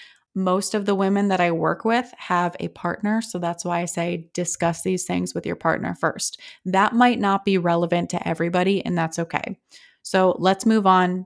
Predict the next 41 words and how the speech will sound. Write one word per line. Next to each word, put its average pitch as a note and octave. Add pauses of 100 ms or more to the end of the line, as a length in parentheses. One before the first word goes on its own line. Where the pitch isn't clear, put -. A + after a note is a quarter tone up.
to F3
the E3+
second E3+
thing F3
we F3
can F3+
do. -
What's F3+
step E3+
two? - (720)
After F#3
you've C4
talked F3
about D#3+
it G#3
and F#3
you're F#3
like, F#3+
"Okay, F3+ (1040)
I F3
for G3
sure A#3+
wanna G3+
do E3
this. -
This F3+
is F3+
definitely G3
a F#3+
priority F3+
for A3+
me. A#3 (220)
This F#3
is F#3
not F#3+
just, F#3
like, F#3
a F#3
fleeting G3
thing F#3
that F3